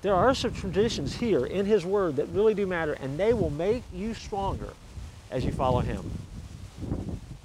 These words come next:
From a non-traditionalist, hear me when I say,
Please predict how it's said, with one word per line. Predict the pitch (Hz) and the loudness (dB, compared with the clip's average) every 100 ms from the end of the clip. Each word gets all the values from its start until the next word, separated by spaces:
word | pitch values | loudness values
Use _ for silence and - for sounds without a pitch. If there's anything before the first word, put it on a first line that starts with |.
| - - - - | -4 -4 -6 -4
From | - | -2
a | 139 | 0
non-traditionalist, | 151 202 220 185 196 180 117 - - - - - - - | 2 2 2 4 6 4 0 -8 -6 -4 -4 -4 -10 -4
hear | 185 190 | 2 2
me | 180 | 4
when | 165 | 2
I | 151 | 0
say, | 127 143 113 | 0 0 0